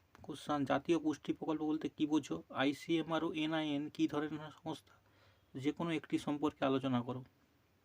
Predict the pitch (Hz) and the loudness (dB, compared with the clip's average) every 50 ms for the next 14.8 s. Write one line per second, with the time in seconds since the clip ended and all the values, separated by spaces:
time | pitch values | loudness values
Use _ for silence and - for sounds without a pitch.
0 | _ _ _ _ _ _ - _ _ - - _ - - - - - _ - - | _ _ _ _ _ _ -20 _ _ -20 -20 _ -20 -20 -20 -20 -20 _ -12 -4
1 | - 151 - 180 175 175 175 170 170 160 - 165 151 - 165 156 151 139 - 147 | -2 2 2 4 4 4 4 4 4 4 4 2 2 4 2 2 2 2 2 2
2 | 135 156 160 165 165 156 147 - 160 151 156 151 165 - - _ _ _ _ - | 4 6 6 6 4 2 2 2 2 4 4 2 0 -2 -6 _ _ _ _ -20
3 | - _ _ - _ - 151 156 165 156 160 - 165 156 156 - - - 165 156 | -20 _ _ -14 _ 2 6 8 8 8 6 4 4 4 4 2 0 0 0 0
4 | 151 156 147 - 156 151 156 143 - 139 131 156 156 151 - 151 139 135 147 143 | 0 0 -6 -2 0 2 2 2 2 0 2 4 2 2 2 0 0 0 0 2
5 | 139 135 135 135 - 151 143 - - 160 151 143 135 - 160 - 180 _ _ - | 4 4 4 4 0 -6 -8 -2 0 2 2 2 0 0 -4 -4 -4 _ _ -20
6 | - _ _ _ _ - - 135 120 127 139 143 139 135 - - 160 156 - - | -20 _ _ _ _ -10 -8 -4 2 4 4 4 4 0 0 2 2 2 2 4
7 | 156 156 156 156 160 147 143 135 131 - _ _ - - - - 143 143 160 165 | 4 6 6 6 6 4 2 0 -6 -10 _ _ -16 -10 0 4 6 8 8 8
8 | 147 139 143 160 165 147 - 139 131 123 131 139 139 - - - 156 - 156 143 | 6 4 -2 0 -2 0 2 2 2 2 2 -2 -4 -2 2 2 2 4 4 2
9 | 127 - - 135 135 156 156 151 147 156 156 147 139 131 127 127 139 - 143 139 | 2 4 2 2 4 4 0 2 2 2 0 0 2 2 2 2 2 2 2 0
10 | 139 - 143 139 147 143 - - 139 135 - - 147 139 135 127 117 110 - 139 | 2 2 -2 0 0 -2 -2 -2 -2 -2 2 4 4 6 6 4 2 0 -4 -14
11 | 143 - _ _ _ _ _ _ _ _ _ _ _ _ _ - 135 131 - 180 | -14 -16 _ _ _ _ _ _ _ _ _ _ _ _ _ 2 2 2 2 0
12 | 170 175 170 170 165 - 170 160 - - 151 147 147 139 139 143 151 151 - 160 | -2 -2 0 -2 0 2 0 0 0 -2 -4 -2 0 2 2 2 2 2 0 -2
13 | 147 - 160 147 135 143 135 147 135 - 156 151 139 - 147 - 147 143 - 143 | -2 0 -2 -2 -2 -2 -4 -4 -6 -8 -8 -6 -4 -6 -2 -2 -2 -2 -2 -6
14 | - - 156 156 147 139 127 - - - 143 147 151 160 185 | 0 4 4 4 6 4 2 0 2 2 2 4 2 -2 -2